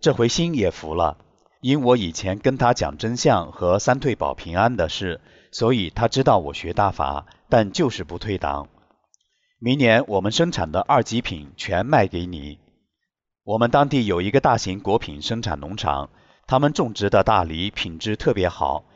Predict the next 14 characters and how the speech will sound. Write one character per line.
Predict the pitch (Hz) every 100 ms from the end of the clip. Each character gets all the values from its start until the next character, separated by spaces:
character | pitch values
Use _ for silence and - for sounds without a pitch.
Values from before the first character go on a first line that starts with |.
| _ _
每 | 120 110
年 | 90 104 127
都 | 147 151
出 | -
口 | 165 85
到 | 107 98
很 | - 73
多 | 104
国 | 110 78
家， | 82 101 95 - _ -
供 | 143
不 | 90 87
应 | 98 82
求。 | - 78 85 -